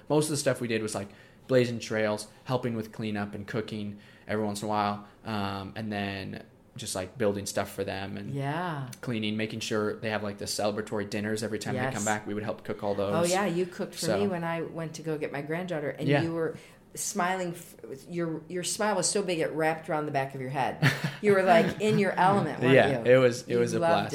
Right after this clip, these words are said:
Speaker 2: it.
Speaker 1: I love it up there.
Speaker 2: I
Speaker 1: I love
Speaker 2: know.
Speaker 1: it. Grand Marais is one of my favorite places in the world.
Speaker 2: I know.
Speaker 1: So.
Speaker 2: I know. Well, this has been such a joy. I can't even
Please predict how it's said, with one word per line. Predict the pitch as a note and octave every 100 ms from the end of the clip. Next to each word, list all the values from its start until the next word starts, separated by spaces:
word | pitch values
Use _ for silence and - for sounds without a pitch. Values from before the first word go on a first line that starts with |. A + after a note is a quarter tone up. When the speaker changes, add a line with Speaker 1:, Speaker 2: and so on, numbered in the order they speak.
| -
Speaker 2:
it. | -
Speaker 1:
I | A2+
love | A2 G2+ G#2
it |
up | - -
there. | - G#2+
Speaker 2:
I | F3+ F#3+ G#3 A3+
Speaker 1:
I | A3
love | A3 G#2 G#2+
Speaker 2:
know. |
Speaker 1:
it. | - C4+ C3
Grand | A#2+ A#2+
Marais | A#2 A2 G#2+
is | G#2+
one | A2 G#2+
of | G#2
my | G#2
favorite | G#2 G2 -
places | F#2+ G#2+ G#2+
in | A2 A2+
the |
world. | A2 - -
Speaker 2:
I | F#3 F#3 F3
know. | E3+ E3+ D#3+ D#3 D3+
Speaker 1:
So. | D3 D3 - - -
Speaker 2:
I | D#3+
know. | D3+ D3+ C#3+ C#3+ C#3 C#3 C#3+ C#3+ - - - - -
Well, | G#3 G#3 G3+ G3+ G3+
this | F#3+ B3 C#4+ D4
has | A#3
been | F#3+ F#3 E3 D#3+
such | D#3+ - G3+ G#3 -
a | G#3
joy. | F3 E3+ D3+ -
I | D3+
can't | D#3 - E4 E4+
even | C#4+ B3 G3+